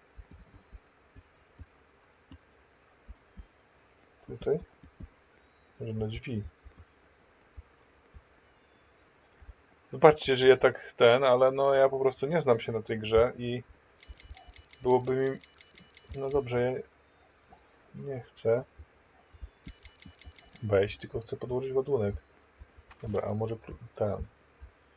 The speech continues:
Napiszcie mi w komentarzach. Dobra, się przeładowało przynajmniej. Jest bankomat.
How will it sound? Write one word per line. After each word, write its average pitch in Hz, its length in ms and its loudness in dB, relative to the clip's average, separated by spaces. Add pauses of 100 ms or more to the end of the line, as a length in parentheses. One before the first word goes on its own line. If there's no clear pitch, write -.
(280)
Napiszcie - 340 -4
mi 123 80 -2
w - 160 -4
komentarzach. 117 760 4 (1300)
Dobra, 113 240 -16
się - 140 -16
przeładowało 113 640 -2
przynajmniej. 98 400 -8 (1500)
Jest 120 160 -12
bankomat. 117 600 -6